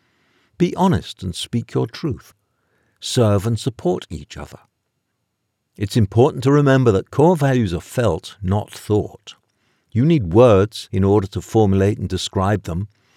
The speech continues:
but to recognize them, you must feel inside. You resonate with your deepest values. Ask yourself, "How am I most comfortable in the world?"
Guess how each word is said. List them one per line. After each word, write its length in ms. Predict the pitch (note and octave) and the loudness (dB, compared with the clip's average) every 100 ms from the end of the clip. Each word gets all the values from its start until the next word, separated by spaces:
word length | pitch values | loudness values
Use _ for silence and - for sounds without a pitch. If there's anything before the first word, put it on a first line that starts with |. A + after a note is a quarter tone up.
| _ _ - | _ _ -8
but 140 | D3 | -4
to 100 | C3+ | -4
recognize 760 | A2+ D#3 F3 F3+ C#3+ E2 E2 | 0 -2 -2 -6 -6 -6 -8
them, 220 | - F#2+ G2+ _ | -6 -6 -8 _
you 160 | - A2 | -2 2
must 320 | G#2+ B2+ - | 2 0 -4
feel 560 | - - B2 D3+ F3+ G3 | -12 -6 -2 0 0 -2
inside. 880 | - B2 D3+ - B2+ G2+ D2 C2 - - _ _ _ _ _ - | -2 -2 -2 -6 -8 -8 -10 -14 -16 -20 _ _ _ _ _ -4
You 220 | C3 D3 | 0 0
resonate 640 | D#3 F#3+ G2 D#2 C2+ - - | 2 0 -2 -6 -8 -10 -10
with 80 | |
your 140 | D#2 D#2+ | -8 -6
deepest 500 | D#2 G2+ - G#2 - | -4 -4 -4 -6 -6
values. 560 | G#2+ G#2+ C3 F3 F3+ - _ _ _ _ _ _ - | -4 -2 -2 -2 -6 -10 _ _ _ _ _ _ -2
Ask 300 | F3 G3 - | 0 0 -2
yourself, 500 | G#3+ - G3+ F3 - _ _ _ | -4 0 0 0 -4 _ _ _
"How 360 | - A#2+ D#3 G#3 | -4 2 2 2
am 160 | D#3 | 2
I 140 | D#3+ D#3 | 2 2
most 440 | C3 C3 - - | 2 2 0 -8
comfortable 600 | - C3+ B2+ - E2+ E2+ | -10 -8 -8 -10 -8 -6
in 140 | F2 G2 | -2 -2
the 80 | G#2 | -2
world?" 540 | G#2+ C2 A#1+ B1 - | -4 -6 -12 -18 -20